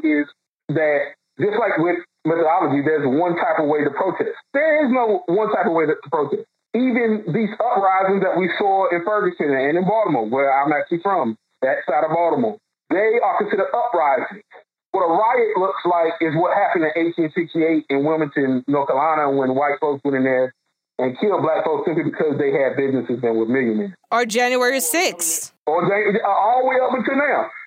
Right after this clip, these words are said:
Speaker 1: There's, there's, there's gonna always be white pushback to Black progress.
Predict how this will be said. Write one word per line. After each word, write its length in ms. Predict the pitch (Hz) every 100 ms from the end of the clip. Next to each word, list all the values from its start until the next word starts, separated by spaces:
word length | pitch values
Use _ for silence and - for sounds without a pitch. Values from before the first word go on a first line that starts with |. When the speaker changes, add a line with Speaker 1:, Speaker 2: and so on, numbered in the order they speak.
| -
Speaker 1:
There's, 160 | 185
there's, 240 | 214 226 240
there's 120 | 247
gonna 200 | 262 247
always 400 | 254 294 285 247 185
be 280 | 226 220 196
white 320 | 160 214 220 - _
pushback 560 | 269 - 156 147 143 - _ _ -
to 120 | 233
Black 320 | 175 - -
progress. 440 | 208 - - -